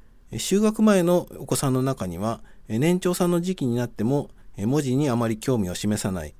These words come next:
えー、ひらがなを見てもすぐに読めない、えー、カタカナは、えー、全く、えー、覚えていないというケースのご相談を多く受けます。えー、自治体などの相談窓口では、まあ、個人差がありますから、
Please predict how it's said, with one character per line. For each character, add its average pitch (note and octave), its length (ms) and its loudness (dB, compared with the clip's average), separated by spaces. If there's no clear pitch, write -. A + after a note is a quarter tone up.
え G2+ 40 -10
ー、 - 20 -6
ひ D3 100 -4
ら D#3+ 100 2
が D#3+ 100 0
な D#3+ 120 0
を D#3 40 -2
見 D#3+ 140 -2
て C#3 140 -2
も D3+ 240 0
す - 160 -2
ぐ B2 100 2
に F#2+ 120 0
読 F2 140 -6
め F#2+ 80 -4
な E2+ 160 -10
い、 - 80 -18
え G#2+ 80 -6
ー、 - 20 -4
カ D3+ 140 -4
タ F3+ 100 -2
カ F#3 120 0
ナ F3+ 100 2
は、 F#3+ 300 2
え G#2 120 -2
ー、 A2+ 220 -2
全 C#3+ 100 -2
く、 E3+ 400 2
え G#2+ 100 -2
ー、 G#2+ 40 -2
覚 G#2+ 180 -2
え G2+ 40 -4
て F#2 100 -8
い F2+ 60 -6
な F#2 160 -6
い F#2 140 -12
と D#3 100 -4
い E3 80 0
う D#3+ 80 -2
ケ D#3 160 -2
ー C#3 40 0
ス D3 120 -4
の D#3+ 120 0
ご A#2 120 0
相 A2+ 160 0
談 A2+ 160 0
を C3+ 280 0
多 F#2+ 60 0
く F2+ 120 -10
受 E2+ 160 -12
け D#2 40 -10
ま D#2 140 -8
す。 - 160 -18
え G#2 40 -8
ー、 - 20 -4
自 A#2 160 -8
治 - 140 -10
体 G3+ 180 4
な G#3+ 100 4
ど C3 220 2
の C#3 380 0
相 B2+ 180 0
談 A#2+ 160 2
窓 B2 180 0
口 G2+ 220 -8
で F2+ 100 -8
は、 A#2 240 -4
ま A2+ 140 -2
あ、 - 20 -6
個 C3+ 140 0
人 G#3+ 180 2
差 C3 140 0
が B2 260 -2
あ A2 80 -2
り A2 60 0
ま A2 140 0
す - 80 -4
か F#2 140 -8
ら、 A#2 200 -2